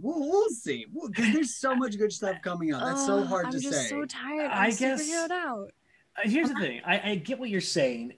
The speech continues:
Speaker 3: and I, I'm halfway up the hill. The only reason I'm halfway and not a toe in, uh, is because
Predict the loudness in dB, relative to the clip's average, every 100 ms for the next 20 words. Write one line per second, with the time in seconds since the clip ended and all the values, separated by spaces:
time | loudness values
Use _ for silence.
0 | -6 -2 -2 -4 0 0 0 -2 0 0
1 | 0 0 0 0 -2 -2 2 2 2 2
2 | 0 -4 -14 _ _ -2 0 0 2 2
3 | 2 0 2 2 0 -8 _ _ -6 -2
4 | 2 4 4 2 0 -2 -8 -16 -20 -20
5 | -20 -2 2 4 2 0 -2 -4 2 2
6 | 2